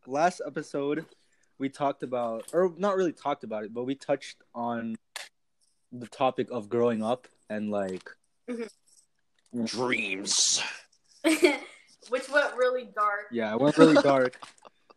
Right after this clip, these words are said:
Speaker 1: We found out that I might get possessed.
Speaker 3: And I might die.
Speaker 2: And I'm gonna be a virgin forever.
Speaker 1: Yeah.
Speaker 2: So I, <laughs> who's really the saddest here?
Speaker 3: Okay, whatever. <laughs>
Speaker 1: Okay, whatever. Anyways,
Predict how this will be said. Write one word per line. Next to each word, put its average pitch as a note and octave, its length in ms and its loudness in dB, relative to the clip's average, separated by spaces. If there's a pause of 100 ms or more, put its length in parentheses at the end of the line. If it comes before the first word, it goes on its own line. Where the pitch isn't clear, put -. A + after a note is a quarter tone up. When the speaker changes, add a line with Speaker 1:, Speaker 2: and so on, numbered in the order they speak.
(200)
Speaker 1:
We C3+ 100 -14
found E3 240 0
out D3+ 140 4
that C3+ 300 4 (300)
I C#3 100 0
might C#3+ 260 0
get C#3 200 2
possessed. B2 500 -6 (580)
Speaker 3:
And B2 140 2
I G#2+ 60 4
might G#2+ 200 2
die. G2+ 340 4 (800)
Speaker 2:
And G#3 120 -12
I'm F#3+ 180 -10
gonna G3 140 -12
be F3+ 160 -12
a E3+ 40 -16
virgin E3 320 -20 (100)
forever. E3 320 -12 (600)
Speaker 1:
Yeah. A2 320 -8 (300)
Speaker 2:
So A3 300 -2
I, G#3+ 160 4
<laughs> - 120 -4
who's F#4 340 2
really C4+ 240 -8
the A3 100 -14
saddest G#3 520 -8
here? F#3 240 -18 (1120)
Speaker 3:
Okay, D#3+ 520 10
whatever. D#3 600 10
<laughs> - 40 -
Speaker 1:
Okay, A3+ 120 10
whatever. E3+ 540 2 (400)
Anyways, D#3 640 2